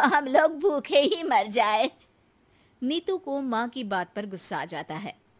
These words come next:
Speaker 1: माँ, तुम चुप रहो, करना तो कुछ है नहीं, बस बैठकर दुनियादारी देखो। समाज नहीं आएगा तुम्हारे बच्चों को खाना खिलाने।
Speaker 2: राशि को थोड़ी हिचक होती है,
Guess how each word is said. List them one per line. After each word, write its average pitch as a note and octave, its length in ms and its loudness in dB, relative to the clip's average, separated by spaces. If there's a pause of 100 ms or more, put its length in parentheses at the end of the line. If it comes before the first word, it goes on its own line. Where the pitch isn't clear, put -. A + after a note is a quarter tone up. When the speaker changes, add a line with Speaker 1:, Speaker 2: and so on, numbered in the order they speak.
(460)
Speaker 1:
माँ, C#4 340 4 (180)
तुम A#4+ 140 0
चुप B4+ 280 0
रहो, F4+ 260 2 (540)
करना F4 340 4
तो C#5 160 0
कुछ A#4+ 240 -2
है C4 240 4
नहीं, A4 240 -2 (380)
बस B4+ 200 -2
बैठकर F4 680 4
दुनियादारी D4+ 680 2
देखो। A#3+ 360 -2 (460)
समाज F#4 640 6
नहीं F#4 320 -2
आएगा E4 400 6
तुम्हारे A#4 440 2
बच्चों F4 360 2
को F4+ 120 -4
खाना D#4+ 360 2
खिलाने। C#4+ 540 2 (1300)
Speaker 2:
राशि B3 400 -2
को D#4 140 -6
थोड़ी C#4 280 -4
हिचक A3+ 380 -8
होती F#3+ 260 -8
है, G#3+ 160 -8